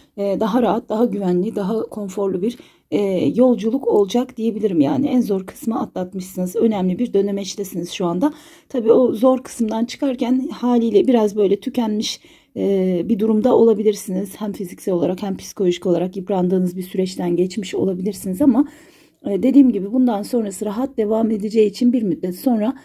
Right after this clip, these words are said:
e, bu etkileri üstünüzden atacaksınız. Evet, bir resmi haber geliyor. E, arkasından, e, tekrar bir resmi haber geliyor. Bir şeyin önce çapı genişletiliyor, sonra arkadan gelen ikinci haberle, e,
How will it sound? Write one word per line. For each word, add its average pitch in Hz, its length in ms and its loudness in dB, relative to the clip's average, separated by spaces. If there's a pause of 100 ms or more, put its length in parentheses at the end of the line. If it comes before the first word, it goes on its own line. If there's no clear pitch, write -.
(300)
e, 196 200 0
bu 254 120 4
etkileri 233 420 2
üstünüzden 240 680 0
atacaksınız. 202 640 -4
Evet, 214 220 -2
bir 233 80 0
resmi 262 360 6
haber 240 300 0
geliyor. 220 400 2 (800)
E, 180 400 0 (120)
arkasından, 240 720 2 (380)
e, 202 200 -2
tekrar 220 460 2
bir 170 60 0
resmi 180 340 -2
haber 165 280 -2
geliyor. 180 420 0 (300)
Bir 302 160 8
şeyin 277 320 2
önce 262 320 4
çapı 240 500 -2
genişletiliyor, 240 880 2
sonra 240 340 0
arkadan 247 460 0
gelen 190 240 2
ikinci 233 340 0
haberle, 240 540 2 (360)
e, 196 320 2